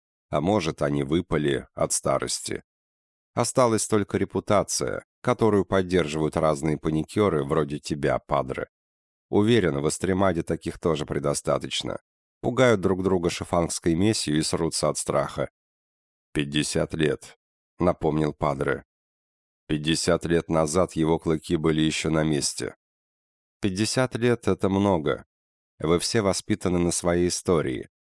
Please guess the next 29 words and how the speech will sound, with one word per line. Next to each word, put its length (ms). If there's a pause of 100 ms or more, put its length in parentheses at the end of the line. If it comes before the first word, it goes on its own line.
Для 240
вас 280
лангвиец — 720
нечто 360
вечное, 520
неизменное 720
и 20
страшное. 760 (360)
Но 120
это 200
особенности 580
восприятия, 760
не 140
больше. 500 (600)
Падре, 440
я 140
же 140
видел 340
его. 460 (160)
Я 160
с 120
ним, 140
можно 300
сказать, 480
поговорил, 640
нахамил 560
даже. 360 (520)
Он 240
памятник. 720